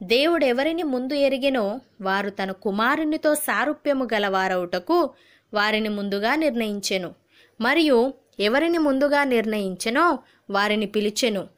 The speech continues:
ఎవరిని పిలిచెనో, వారిని నీతిమంతులుగా తీర్చెను. ఎవరిని నీతిమంతులుగా తీర్చెనో, వారిని మహిమపరిచెను. ఇట్లుండగా ఏమందుము?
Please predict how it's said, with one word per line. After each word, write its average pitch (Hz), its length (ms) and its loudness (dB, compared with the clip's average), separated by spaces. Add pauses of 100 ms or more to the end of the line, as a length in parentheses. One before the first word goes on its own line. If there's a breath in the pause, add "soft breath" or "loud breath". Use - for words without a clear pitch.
(300 soft breath)
ఎవరిని 294 420 2
పిలిచెనో, 269 800 0 (180)
వారిని 214 440 0
నీతిమంతులుగా 233 840 0
తీర్చెను. 233 600 0 (400 loud breath)
ఎవరిని 302 460 2
నీతిమంతులుగా 302 840 0
తీర్చెనో, 269 680 0
వారిని 214 380 0
మహిమపరిచెను. 214 880 -2 (640 soft breath)
ఇట్లుండగా 311 560 2
ఏమందుము? 294 800 2